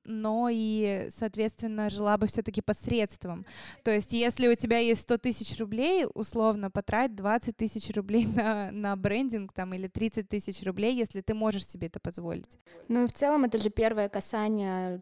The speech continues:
Speaker 2: твоего потребителя.
Speaker 1: Да, если говорить, например, про даже тестовый продукт, про фокус-группу, для вас важно будет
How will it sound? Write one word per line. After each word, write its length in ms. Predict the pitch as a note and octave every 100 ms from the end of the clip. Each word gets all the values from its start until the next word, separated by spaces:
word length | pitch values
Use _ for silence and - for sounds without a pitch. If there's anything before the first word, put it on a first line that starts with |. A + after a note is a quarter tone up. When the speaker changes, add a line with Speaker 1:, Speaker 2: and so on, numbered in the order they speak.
| -
Speaker 2:
твоего 320 | F#3+ F#3+ F#3+
потребителя. 840 | F#3 - F#3 G3 B3 - A#3 A#3 A3+
Speaker 1:
Да, 240 | B3+ A#3+
если 340 | G3+ A3 - A#3+
говорить, 360 | A3+ A#3+ C#4+
например, 400 | C#4+ B3 A#3 A#3+
про 380 | A#3 A#3 A3 G#3+
даже 240 | G3+ A3 A#3
тестовый 560 | A#3 A#3 A3 A3+ G3
продукт, 480 | F#3+ G3 F#3+ F3+ -
про 380 | F#3+ F#3 F3+ F3+
фокус-группу, 920 | - A#3 C#4+ A3+ A3 A3+ G3+ G3 F#3 - - - - _ _ _
для 220 | G#3 A#3 A#3+
вас 260 | B3 -
важно 340 | A#3+ B3+ B3+ A#3+
будет 200 | A#3